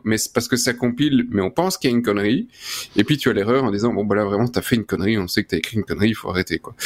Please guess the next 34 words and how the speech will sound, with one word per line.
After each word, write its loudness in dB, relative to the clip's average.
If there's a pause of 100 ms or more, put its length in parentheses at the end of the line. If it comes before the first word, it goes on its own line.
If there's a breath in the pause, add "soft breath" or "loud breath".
(280 loud breath)
Et 6
Linus 4
c'est, -2
c'est, 2
a, 0 (100)
a, -2
a 0
donc 0
mis 4
le 0
step -2
un 0
petit 0
peu 0
plus 0
haut 4
en 2
disant, 4
dès 0
que -8
le 0
compilateur 0
pense -2
que -2
t'as -2
fait -4
une -2
connerie, 2
on 0
s'en 2
fout, -4
c'est 2
une 0
connerie. -4